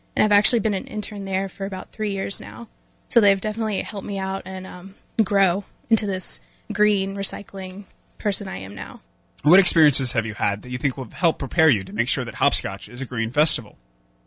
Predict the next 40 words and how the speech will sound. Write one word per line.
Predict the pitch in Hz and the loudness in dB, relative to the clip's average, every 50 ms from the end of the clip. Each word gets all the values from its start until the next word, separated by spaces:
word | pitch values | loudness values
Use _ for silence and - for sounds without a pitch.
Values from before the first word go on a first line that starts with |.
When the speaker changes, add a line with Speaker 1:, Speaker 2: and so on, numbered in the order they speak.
| _ - | _ 2
Speaker 1:
I | 247 254 277 | 4 6 6
actually | 269 247 254 269 - - 302 285 269 240 | 6 4 4 2 2 2 4 4 4 4
planned | - - - 233 220 220 220 214 214 196 | 2 -2 -4 -4 -2 0 0 0 0 0
the | 196 185 | -2 -2
first | - - 196 202 208 - - - - - - _ - | 2 4 4 6 6 4 2 0 0 -4 -6 _ 2
Earth | 214 214 214 - | 2 2 2 2
Day | - 254 | 0 0
concert | 247 - 277 277 262 - 294 294 302 277 _ - | 2 4 4 4 4 6 4 2 0 -2 _ -2
at | 277 269 | 0 2
N | 294 294 285 | 4 4 4
C | - 294 285 | 4 2 0
State, | - - 311 311 294 - _ _ _ _ _ _ _ _ - | 0 0 -2 -4 -8 -10 _ _ _ _ _ _ _ _ -10
so | - - | -10 -6
that | 220 220 | -4 -4
was | 220 214 | -4 -4
about | 214 226 196 - - _ - | -4 -4 -6 -8 -8 _ -6
three | 214 208 208 | -4 -2 -2
years | 202 196 196 196 | 0 -2 -2 -4
ago. | 202 190 185 185 185 196 - _ _ _ _ _ _ _ _ _ - | -4 -6 -8 -8 -10 -12 -14 _ _ _ _ _ _ _ _ _ -10
And, | - - 214 208 202 | -4 -2 0 0 0
um, | 208 190 190 190 190 202 196 - - _ _ _ _ _ _ _ _ _ _ _ _ _ _ _ - | 0 0 -2 -2 -4 -6 -6 -8 -12 _ _ _ _ _ _ _ _ _ _ _ _ _ _ _ 2
you | 220 214 | 4 6
know, | 214 202 | 6 6
that | 196 202 233 | 6 6 6
was | 226 262 202 202 | 4 4 4 4
really | 208 202 202 | 2 2 2
what | 196 180 180 - | 0 0 0 0
started | - 208 202 196 190 190 | 0 2 2 2 2 0
it | 185 - | 0 0
all. | 185 196 190 190 185 - - | 2 2 2 2 0 0 2
I | 208 | 4
mean, | 220 226 208 | 4 4 6
I | - 202 214 | 4 4 6
love | 226 233 247 226 - | 6 6 6 4 2
music, | 196 196 196 196 185 180 180 180 - - | -4 -2 -2 -2 -2 -4 -6 -8 -10 -8
and | 214 | -6
I've | 208 202 190 - - | -6 -6 -6 -6 -4
always | 202 202 196 196 190 - | 0 0 2 2 0 0
loved | 202 190 185 - | -2 -4 -10 -10
music, | - 190 196 190 196 - - _ - | -12 -12 -10 -8 -8 -8 -10 _ -16